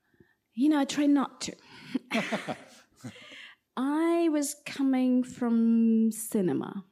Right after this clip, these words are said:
I actually think never, Merce never engaged with cinema. You know, he was interested in how to look at dance through the lens of the camera.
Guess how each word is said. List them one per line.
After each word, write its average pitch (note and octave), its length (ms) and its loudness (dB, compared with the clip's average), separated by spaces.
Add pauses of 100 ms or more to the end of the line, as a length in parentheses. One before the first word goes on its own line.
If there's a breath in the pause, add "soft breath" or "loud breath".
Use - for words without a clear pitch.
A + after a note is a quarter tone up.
(120)
I C4 160 0
actually D#4 240 -4
think B3+ 180 0
never, A#3+ 540 2
Merce A3+ 320 0
never G#3+ 200 2
engaged G3 460 0
with F#3+ 140 -2
cinema. - 880 -4 (160)
You A3 120 0
know, G#3 120 2
he G#3+ 260 -2
was A#3 220 0
interested B3+ 800 -2
in A3 80 2
how G#3+ 220 0
to G#3 180 -6
look G#3 400 -4 (480 soft breath)
at F#3 240 -6
dance G3 560 -2
through F#3 180 -2
the F3+ 140 -2
lens - 760 -6
of F#3 180 -10
the - 80 -8
camera. G#3 680 -6